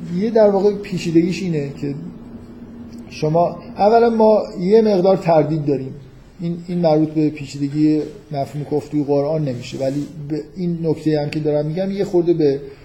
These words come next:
پیچیده شدن بحث دربارهٔ کفر کمک می‌کنه. یه مقدار تردید داریم که اصلاً ریشهٔ کفر معنیش چی باشه. یعنی از نظر ادبیات عرب مشهور اینه که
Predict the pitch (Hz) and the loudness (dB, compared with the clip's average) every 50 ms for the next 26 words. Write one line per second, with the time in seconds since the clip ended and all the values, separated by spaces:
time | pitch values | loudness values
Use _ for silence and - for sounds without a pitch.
0 | - - - - - - - - - 147 - - 147 135 143 139 - 147 135 131 | -20 -20 -20 -20 -20 -20 -16 -10 -10 -10 -8 -8 -6 -4 -4 -4 -2 -4 -2 0
1 | 143 147 156 160 156 151 147 147 131 - - 147 139 135 131 131 131 131 131 131 | 0 0 0 0 0 2 2 2 0 0 -2 -2 -2 0 0 0 -2 -2 -4 -4
2 | - 147 143 - - - - - - - - - 135 135 131 120 - - 123 - | -4 -4 -4 -4 -12 -20 -20 -20 -20 -14 -10 -8 -6 -6 -6 -6 -10 -14 -16 -16
3 | - - - - - - - - - - - - 180 208 247 262 262 247 226 202 | -16 -18 -20 -20 -20 -20 -20 -20 -20 -20 -12 -8 -4 0 0 2 2 2 2 4
4 | 202 208 208 208 - 170 175 165 160 151 160 170 156 139 139 131 139 135 135 - | 4 4 2 2 2 4 4 4 4 4 2 -2 -2 -2 -4 -4 -4 -8 -10 -8
5 | 139 135 135 135 - - 135 135 - - 139 139 139 147 139 - - 147 139 135 | -8 -6 -6 -8 -10 -12 -14 -14 -12 -10 -10 -8 -8 -8 -8 -4 -4 -4 -4 -4
6 | - - 139 131 135 - 131 135 127 127 127 127 120 - - - 127 131 127 - | -4 -4 -4 -6 -6 -8 -12 -12 -10 -10 -12 -12 -14 -16 -14 -14 -14 -14 -16 -18
7 | - - - - - _ _ _ - - - _ _ - _ _ _ _ _ _ | -20 -20 -20 -20 -20 _ _ _ -20 -20 -20 _ _ -20 _ _ _ _ _ _
8 | _ _ - 139 135 139 139 139 135 131 139 139 139 139 139 - - - - - | _ _ -16 -12 -8 -6 -6 -6 -2 -2 -2 0 0 -2 -6 -8 -12 -10 -8 -6
9 | 143 147 143 139 143 147 143 143 151 147 156 147 147 156 170 175 170 156 160 - | -2 -2 -2 0 0 0 0 0 -2 -4 -2 -2 2 4 4 4 4 2 -2 -8
10 | - - - - - - - _ - - - - 165 156 160 175 185 190 165 - | -14 -20 -20 -20 -20 -20 -20 _ -20 -20 -18 -12 -6 -2 2 4 4 4 4 2
11 | - - - 208 233 226 233 226 214 208 202 185 - 190 185 185 180 | -4 -6 -4 -4 -2 -2 -2 -2 -2 -2 -2 0 2 2 4 4 4